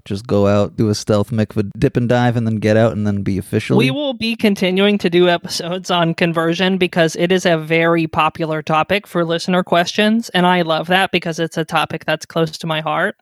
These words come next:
Speaker 2: But there are a lot of things about the way we do conversion right now that are not absolutely necessary. So, for instance, it's my halachic contention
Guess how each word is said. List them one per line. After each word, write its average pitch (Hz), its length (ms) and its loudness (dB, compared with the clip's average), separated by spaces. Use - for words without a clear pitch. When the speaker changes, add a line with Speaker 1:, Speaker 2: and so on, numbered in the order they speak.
Speaker 2:
But 180 440 2
there 190 300 2
are 240 220 2
a 226 80 4
lot 170 460 2
of 165 380 2
things 214 920 -2
about 180 360 2
the 202 80 0
way 180 180 2
we 175 160 -2
do 160 160 -4
conversion 160 680 -4
right 175 260 0
now 175 300 2
that 220 200 0
are 214 140 4
not 202 400 -2
absolutely 175 800 -2
necessary. 156 600 -8
So, 196 200 0
for 202 120 -2
instance, 202 420 0
it's 190 180 -2
my 208 240 2
halachic 185 520 0
contention 196 720 -2